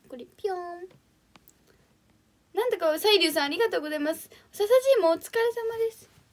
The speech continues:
あの、皆さん、急に変更しちゃってごめんなさい、時間。そう、今日はですね、あ、やばい、スクバが見えてる。学校バレちゃうかも。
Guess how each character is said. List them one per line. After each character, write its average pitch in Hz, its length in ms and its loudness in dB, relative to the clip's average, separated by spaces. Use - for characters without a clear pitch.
あ - 80 -6
の、 302 100 0
皆 349 180 0
さ 370 120 -2
ん、 320 80 -4
急 381 140 0
に 392 80 2
変 427 220 -2
更 440 160 2
し 440 40 -2
ち 480 60 -2
ゃ 466 60 -2
っ - 20 -20
て 370 80 -8
ご 349 120 -6
め 359 140 0
ん 392 40 0
な 403 100 -2
さ 403 160 -4
い、 294 80 -8
時 285 100 -12
間。 277 320 -8
そ 302 200 -8
う、 - 0 -
今 370 240 -2
日 - 20 -2
は 277 100 -2
で 254 140 -6
す 254 140 -14
ね、 240 260 -10
あ、 - 80 -6
や 311 80 2
ば 285 80 -2
い、 - 160 -8
ス - 140 -12
ク 392 100 -8
バ 427 80 2
が 403 100 0
見 415 120 2
え 370 40 -2
て 269 120 -2
る。 - 120 -10
学 233 180 -20
校 254 160 -12
バ 254 120 -14
レ 240 160 -12
ち - 160 -20
ゃ 220 60 -14
う 220 60 -18
か - 160 -20
も。 - 60 -20